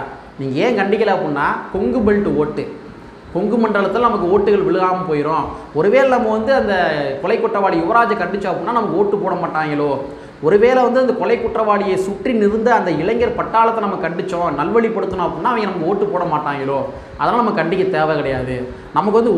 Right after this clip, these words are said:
ஓட்டு அரசியல் மட்டும்தான் முக்கியம் அப்படின்ற மாதிரி இன்னைக்கு இங்க இருக்கிற நிறையா கட்சிகள் கடந்து போனீங்க அப்படின்னா, நாளைக்கு கோகுல்ராஜ் மாதிரி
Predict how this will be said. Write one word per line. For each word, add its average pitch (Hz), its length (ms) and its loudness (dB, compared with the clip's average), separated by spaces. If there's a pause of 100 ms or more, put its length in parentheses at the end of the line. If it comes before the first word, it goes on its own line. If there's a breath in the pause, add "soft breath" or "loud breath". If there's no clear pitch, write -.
ஓட்டு 247 260 2
அரசியல் 190 320 -2
மட்டும்தான் 165 340 -4
முக்கியம் 143 320 -6
அப்படின்ற 156 360 -4
மாதிரி 208 140 4 (120)
இன்னைக்கு 226 320 0 (100)
இங்க 175 200 0
இருக்கிற 202 260 2 (680 loud breath)
நிறையா 185 220 2 (160)
கட்சிகள் 208 460 0
கடந்து 196 260 2 (100)
போனீங்க 170 300 0
அப்படின்னா, 127 360 -2 (420)
நாளைக்கு 190 320 2 (100)
கோகுல்ராஜ் 220 600 4
மாதிரி 202 140 0